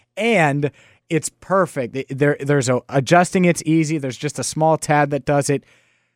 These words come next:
They come guaranteed, by the way. Every single belt comes with a full one-year warranty. It's Core Essentials, K O R E, and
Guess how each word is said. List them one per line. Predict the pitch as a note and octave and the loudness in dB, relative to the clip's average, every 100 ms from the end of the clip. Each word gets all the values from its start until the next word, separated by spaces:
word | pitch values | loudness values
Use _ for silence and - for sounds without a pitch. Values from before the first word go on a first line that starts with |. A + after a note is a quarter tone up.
| _ _ | _ _
They | C3 C#3 | -6 -6
come | - - E3+ F#3 F#3 C3 | -6 -4 0 0 -2 -2
guaranteed, | D3 D3+ D3 C3+ C3 A#2+ G2+ | 0 0 0 -2 -2 -4 -4
by | G2+ | -6
the | F#2+ F#2 | -8 -8
way. | F#2+ F2 - | -8 -10 0
Every | D#3+ E3 | 0 2
single | F3+ F3 D3+ | 0 0 0
belt | C3+ B2+ | -2 -2
comes | C3+ C3 | -4 -6
with | A#2 | -6
a | A#2 | -6
full | - - D3+ D#3 D#3+ D3+ _ _ | -8 -8 -4 -2 -2 -6 _ _
one-year | A2 A2 D3 D3+ D3 C#3 C3 C3+ B2 | -8 -2 0 0 -2 -4 -2 -2 -4
warranty. | A#2 A#2+ A#2 G#2+ A2 - | -6 -4 -4 -6 -8 -8
It's | B2 - | -10 -10
Core | - - F3 G#3+ F3 | -12 -2 2 2 2
Essentials, | D#3 E3+ D3 D3 C3 | 0 0 -2 -2 -6
K | - - F3 F#3+ | -6 -2 -2 0
O | F3 F3 - | 0 0 0
R | D#3 D3+ D3+ _ | -2 0 -2 _
E, | D3 C3+ B2+ A#2+ _ _ _ _ - | -4 -2 -4 -6 _ _ _ _ -6
and | C#3 C#3 C#3 | -4 -2 -6